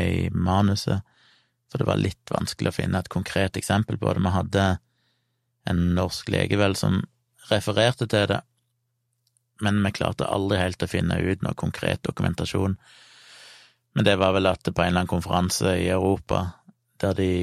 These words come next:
jobbet med liksom å endre retningslinjene for blodtrykk, blant annet, så ble det vedtatt, jeg tror det var i Sveits eller Nederland eller et eller annet land, har de vedtatt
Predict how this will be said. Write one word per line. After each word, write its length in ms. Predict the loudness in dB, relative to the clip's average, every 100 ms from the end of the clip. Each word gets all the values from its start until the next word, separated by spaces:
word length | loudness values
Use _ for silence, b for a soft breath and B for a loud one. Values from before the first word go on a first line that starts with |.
| 0
jobbet 360 | 0 0 0 0
med 340 | 0 0 -2
liksom 440 | -2 -2 0 0 0
å 260 | 0 -2 0
endre 560 | -2 0 0 0 -2 -2
retningslinjene 760 | -4 0 0 2 0 2 0 0
for 300 | 0 0 -2
blodtrykk, 640 | -2 0 0 0 -4 -2
blant 240 | -4 0 0
annet, 360 | 0 -4 -14 _ _ _ _ _ _ _ _ _
så 420 | -6 0 2 2 0 _ _ _ _ 0
ble 140 | 2 4
det 80 |
vedtatt, 540 | 2 2 0 -2 -2 -6
jeg 80 | -4
tror 120 | -2
det 60 | -2
var 80 | -2
i 60 |
Sveits 680 | -4 -4 -4 -2 -4 -8 -6
eller 300 | -4 -4 -6 -8 _ -2
Nederland 600 | 0 0 -2 -2 -2 -4
eller 120 | -2
et 160 | -4 -2
eller 100 | -2
annet 140 | 0 0
land, 220 | 0 0 b b b b b b b _
har 80 | 2
de 60 | 2 2 -4 _ -4
vedtatt 720 | 2 2 2 0 -2 -6